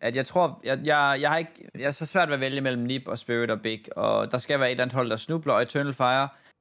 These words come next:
er et ret erfarent hold, øh, af de her mere sådan upset-heavy hold, der sådan er. De har nogle spillere, der, der kan være sindssygt gode. Santaris er stadigvæk helt vanvittig, og på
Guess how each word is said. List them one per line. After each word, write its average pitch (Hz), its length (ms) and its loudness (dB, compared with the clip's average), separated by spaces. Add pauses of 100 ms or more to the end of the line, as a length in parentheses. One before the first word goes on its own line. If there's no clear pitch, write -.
(240)
er 117 120 0
et 123 80 -2
ret 139 280 2 (340)
erfarent 139 560 2
hold, 131 300 0 (440)
øh, 113 280 -4
af 117 140 -2
de 123 160 -8
her 123 120 2
mere 120 240 0
sådan - 300 -12
upset-heavy 117 640 -4
hold, 120 200 0
der - 80 -4
sådan 110 260 -8
er. 156 300 0 (540)
De 123 100 -2
har 131 200 2
nogle 113 200 -2
spillere, 131 420 2
der, 113 120 2 (280)
der 113 60 0
kan 156 340 -2
være 117 140 4
sindssygt 127 360 -6
gode. 135 240 0
Santaris 120 560 0
er 117 180 0
stadigvæk 123 480 -4
helt 143 340 -4
vanvittig, 123 340 0
og 127 60 0
på 160 120 -2